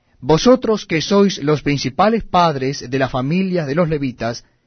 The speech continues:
santificaos vosotros y vuestros hermanos, y pasad el arca de Jehová Dios de Israel al lugar que le he preparado.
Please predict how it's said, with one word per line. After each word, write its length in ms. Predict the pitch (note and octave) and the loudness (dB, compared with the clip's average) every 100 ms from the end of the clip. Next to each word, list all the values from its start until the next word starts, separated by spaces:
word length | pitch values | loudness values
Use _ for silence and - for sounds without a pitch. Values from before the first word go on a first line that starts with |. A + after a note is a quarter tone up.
| _ _ _ _ | _ _ _ _
santificaos 1080 | - F3 F3 D#3 C#3+ C3+ E3+ G3 G#3+ - - | -2 0 0 -2 -4 2 4 4 2 -2 -12
vosotros 720 | C#3 D3+ D3 A3 A3 A3+ G#3+ - | -2 0 2 0 0 -4 -6 -8
y 80 | |
vuestros 400 | D#3+ F#3 E3+ F3+ | -4 -4 -4 -6
hermanos, 600 | F3+ E3+ F3 A#2 B2 C3 _ _ _ _ _ _ - | -4 -2 -2 -2 -8 -10 _ _ _ _ _ _ -8
y 140 | F3+ | -8
pasad 500 | - D3 - D#3+ E3 | -4 -4 -2 -2 0
el 160 | D#3 D3 | 0 2
arca 400 | F3 F3+ F3+ F3 | 0 0 -4 -6
de 100 | E3+ | -4
Jehová 300 | E3 D#3+ D#3+ | -4 -2 -2
Dios 360 | E3 E3+ E3 | -2 -4 -4
de 80 | E3 | -6
Israel 520 | D3+ D3+ E3 B2+ A#2 _ _ _ _ _ - | -6 -4 -2 -2 -6 _ _ _ _ _ -2
al 160 | G#3+ | 0
lugar 500 | G#3+ D#3+ E3 E3 E3+ _ _ _ _ | 0 0 0 0 -2 _ _ _ _
que 180 | E3+ D#3 | -4 -2
le 220 | C#3+ C#3 | -2 -2
he 140 | C3+ C#3 | -2 -2
preparado. 580 | B2+ A#2+ A2+ A2 F2+ | -2 -2 -2 -2 -6